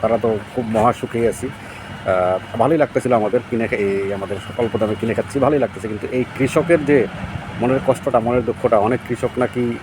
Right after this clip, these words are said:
আত্মাহুতিও দিয়েছে, আমি ঠিক শিওর না, শুনছি আর কি। আহ, তাদের যে এই যে ঋণের বোঝা তাদের মাথায় যে আটকে গেল, তাদের যে কষ্টটা, এটা আমরা বুঝি না। আমরা কম সস্তা খুঁজি, আমরা এরকম বাজার চাই না।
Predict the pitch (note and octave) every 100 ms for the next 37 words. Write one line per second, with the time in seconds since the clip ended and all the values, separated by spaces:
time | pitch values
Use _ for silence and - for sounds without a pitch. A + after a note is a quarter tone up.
0 | - G#2+ - B2+ A#2 B2 G#2+ G2+ F#2+ G2+
1 | G2+ G2+ - - A2 G2 - - E3 C#3
2 | - F#2+ F#4 - - - - - - -
3 | G#2 G#2+ G#2 G#2 G2+ G2 A2 A#2+ A2 A#2+
4 | A#2 A2 A2+ G#2 F#2+ B2+ C#3+ A#2+ A#2 G#2+
5 | G2 G2+ G#2+ G#2+ G2 A2+ A2+ G#2 - G#2
6 | F#2+ E2 - - - G#2 G2+ G2+ A2 -
7 | A#2 - A#2+ F#2 - - - - G2+ G#2
8 | A#2 A2+ G2+ F#2+ F#2+ E2 - F#2 G2 G#2+
9 | A2 A#2+ B2 A2 G#2 A2 G2+ F#2 G2+ A2
10 | - B2+ C3+ D3 C3 G#2 G#2+ - F2+